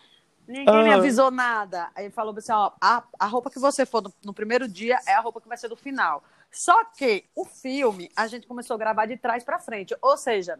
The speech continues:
Speaker 1: a gente gravou primeiro as cenas, a gente chegando no show depois de tudo. Então,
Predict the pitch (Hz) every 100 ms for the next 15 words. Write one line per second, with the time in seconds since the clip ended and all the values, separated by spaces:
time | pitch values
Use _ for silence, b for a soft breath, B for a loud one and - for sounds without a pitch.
0 | _ - 220 254 - 247 240 233 339 330
1 | 277 294 262 240 - 233 226 220 180 -
2 | 202 220 - 220 226 240 247 - 220 226
3 | 233 226 247 - 226 170 147 _ b b
4 | b b b _ 302 320 269 285